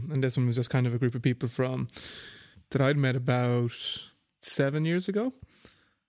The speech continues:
And we don't really ever get back together that often, you know, people are just in different countries and stuff like that. So it was nice. It was just, it's always nice when you get to see people. Like,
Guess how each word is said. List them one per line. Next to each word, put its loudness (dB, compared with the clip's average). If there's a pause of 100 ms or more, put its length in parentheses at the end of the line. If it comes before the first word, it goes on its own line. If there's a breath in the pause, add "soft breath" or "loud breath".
(120)
And 4
we 4
don't 4
really 4
ever 2
get 0
back 0
together 2
that 0
often, -2
you 2
know, 0
people -2
are 0
just -4
in -2
different 0
countries 0
and -2
stuff -4
like -4
that. -4
So -4
it 0
was -2
nice. 0
It 0
was -2
just, 0 (600 loud breath)
it's -2
always 4
nice 4
when 4
you 4
get -2
to 4 (320 loud breath)
see 2
people. 0 (140)
Like, -2